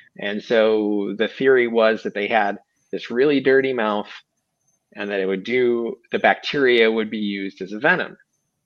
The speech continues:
One of the, my favorite way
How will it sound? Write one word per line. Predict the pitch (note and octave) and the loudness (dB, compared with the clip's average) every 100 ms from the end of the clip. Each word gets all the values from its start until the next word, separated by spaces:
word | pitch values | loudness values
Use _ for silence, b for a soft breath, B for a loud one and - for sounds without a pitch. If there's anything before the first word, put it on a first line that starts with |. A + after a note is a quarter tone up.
| _ _ _ _ _ _ _ | _ _ _ _ _ _ _
One | - A2+ A2+ | -6 -2 -2
of | - A2 | -4 -4
the, | A2+ | -4
my | A2 A#2 A#2 | -2 0 0
favorite | - C#3+ C3+ B2 | 2 2 4 2
way | B2 A#2+ A#2 A2+ | 4 6 6 2